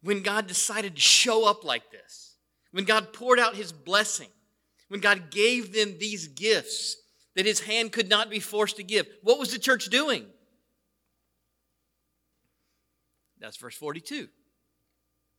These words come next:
Look at verse forty-two again. They devoted themselves. Devoted themselves. That is, that's habit formation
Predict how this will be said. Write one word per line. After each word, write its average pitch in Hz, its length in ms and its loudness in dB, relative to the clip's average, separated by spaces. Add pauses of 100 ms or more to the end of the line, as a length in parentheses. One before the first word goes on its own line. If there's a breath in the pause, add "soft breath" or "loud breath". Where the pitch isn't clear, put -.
(760)
Look 165 120 -10
at 165 60 -14
verse 165 120 -10
forty-two 151 360 -8
again. 113 280 -16 (2000 soft breath)
They 165 140 -4
devoted 160 680 -6
themselves. 113 880 -16 (1500)
Devoted 123 680 -16
themselves. 104 400 -20
That 170 140 -4
is, - 180 -16
that's 160 220 -2 (240)
habit 175 560 -8
formation 131 960 -8